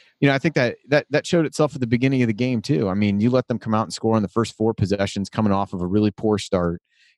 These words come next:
And then, you know, an eleven to two run to start the game and a twelve to two run to start, to end the first half. I mean, you're down twenty-three to four in those stretches. And really,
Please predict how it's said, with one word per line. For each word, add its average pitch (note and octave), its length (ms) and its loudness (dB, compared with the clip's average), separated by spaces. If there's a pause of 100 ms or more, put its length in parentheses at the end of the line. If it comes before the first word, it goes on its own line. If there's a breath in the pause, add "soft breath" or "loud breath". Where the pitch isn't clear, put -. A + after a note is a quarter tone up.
(120)
And G2+ 160 2
then, G2+ 420 2 (520)
you A#2 100 2
know, G2+ 240 2
an G#2+ 100 2
eleven A#2+ 380 2
to A2+ 80 -4
two B2 260 0
run A2+ 260 2
to F#2 80 -2
start - 380 -2
the G2+ 60 -6
game G2+ 160 2
and F#2 100 0
a E2+ 40 -4
twelve A2+ 340 -2
to G2+ 80 -10
two A2 160 0
run G2+ 200 2
to F2+ 60 -2
start, - 320 -4
to - 80 -4
end G#2 100 0
the G2 60 -2
first - 240 -4
half. A#2 220 0
I G2 40 -8
mean, A2+ 200 -2
you're B2+ 100 0
down C#3+ 120 -4
twenty-three B2+ 520 0
to G2 100 -2 (160)
four F#2 520 0 (480)
in G#2+ 100 4
those G#2+ 180 2
stretches. A2 480 -2
And A2 160 2
really, C3+ 300 4